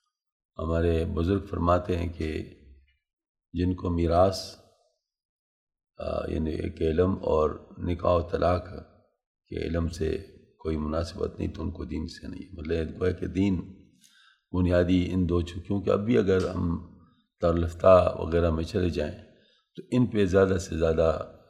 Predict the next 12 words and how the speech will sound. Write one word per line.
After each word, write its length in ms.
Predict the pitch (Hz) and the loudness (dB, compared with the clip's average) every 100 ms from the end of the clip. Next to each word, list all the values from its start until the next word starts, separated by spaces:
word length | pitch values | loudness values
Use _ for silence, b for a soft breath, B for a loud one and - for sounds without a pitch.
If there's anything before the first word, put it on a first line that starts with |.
| _ _ | _ _
جو 100 | 76 | -8
افتاء 420 | - - 78 76 | -8 -6 -4 -4
ہیں، 220 | 76 - | -6 -10
مطلب 340 | - 78 76 73 | -10 -6 -6 -6
جو 120 | 78 | -8
فتاوی 540 | 76 - 78 80 76 | -10 -8 0 0 0
ہیں، 100 | 76 80 b b b b - | -4 -10 b b b b -2
وہ 160 | 92 | 0
چل 200 | 90 - | 0 -2
رہے 160 | - - | -4 -6
ہوتے 260 | - - - | -10 -14 -20
ہیں۔ 160 | - | -20